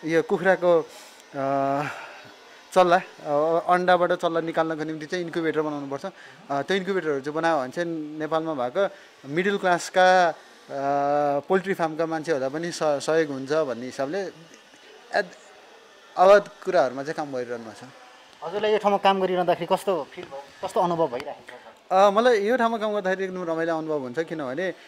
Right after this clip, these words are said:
Speaker 1: यो ठाउँमा चाहिँ जहिले, कहिले पनि एउटै काम हुँदैन क्या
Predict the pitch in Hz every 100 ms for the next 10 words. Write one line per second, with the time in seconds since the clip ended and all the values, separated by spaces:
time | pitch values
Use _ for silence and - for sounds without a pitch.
0 | - - - 156 208 185 170 175 196 202
1 | - 143 151 185 196 170 151 - 139 170
2 | 196 202 202 208 196 190 190 180 131 127
3 | 160